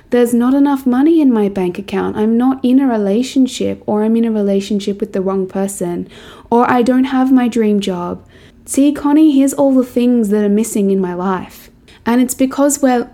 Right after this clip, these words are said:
constantly looking at the external world <laughs> as a way to measure and indicate how we're feeling and our state of being. And we can't possibly feel contentment if we can see that anything in our world isn't right, in our opinion.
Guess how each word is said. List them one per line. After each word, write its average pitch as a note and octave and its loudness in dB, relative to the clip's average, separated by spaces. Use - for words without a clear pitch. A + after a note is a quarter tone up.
constantly C4+ 0
looking G3+ 0
at A3+ -2
the A3+ 2
external A3+ -2
world G#3+ 0
<laughs> - -
as A#3+ -2
a A#3+ 0
way A3 0
to A3 -2
measure G#3 2
and G3+ 0
indicate A3+ 0
how A#3+ -2
we're A#3 2
feeling A#3 -2
and G3+ 0
our G#3+ -2
state A3+ -2
of A3+ -2
being. - -2
And A#3+ -2
we B3 0
can't B3 -6
possibly C4 0
feel A#3+ -2
contentment C4 -2
if G#3+ -4
we A3 0
can G#3+ -2
see G#3+ -2
that G#3 -4
anything B3+ 0
in G#3 0
our F#3+ -4
world G#3+ -2
isn't G3 -4
right, F3 -8
in F#3+ -4
our F3+ -8
opinion. F#3+ -6